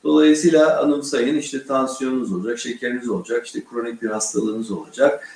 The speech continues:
e, altmış beş yaşın üstünde olacaksınız. Yani hepsi ol-, olunca ancak olabiliyordu. Hatta, e, insanlar, yani grip aşısı hak edince mutlu mu olsunlar, mutsuz mu olsunlar karar veremiyorlardı. E, yirmi beş milyon ihtiyaç vardı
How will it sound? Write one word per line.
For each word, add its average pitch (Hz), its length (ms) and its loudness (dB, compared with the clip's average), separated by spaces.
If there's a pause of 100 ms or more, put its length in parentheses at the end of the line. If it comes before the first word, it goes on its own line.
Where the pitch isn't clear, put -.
(220)
e, 110 720 4
altmış - 460 0
beş - 200 4
yaşın - 260 2
üstünde 110 340 0
olacaksınız. 131 600 0
Yani 135 220 6
hepsi 151 280 6
ol-, 127 280 6
olunca 143 420 8
ancak 101 340 0
olabiliyordu. 98 720 -2 (320)
Hatta, - 680 2
e, 110 180 0
insanlar, 127 680 4 (260)
yani 113 180 0
grip 123 260 2
aşısı 131 280 0
hak 131 220 -2
edince 131 360 2
mutlu 123 360 0
mu 135 80 2
olsunlar, 113 480 0
mutsuz 120 420 -6
mu 107 120 -2
olsunlar 156 460 -2
karar 156 320 6
veremiyorlardı. 165 680 0 (440)
E, 107 100 -4
yirmi 113 640 0
beş 165 240 4
milyon 113 200 2
ihtiyaç 104 520 0
vardı 165 460 0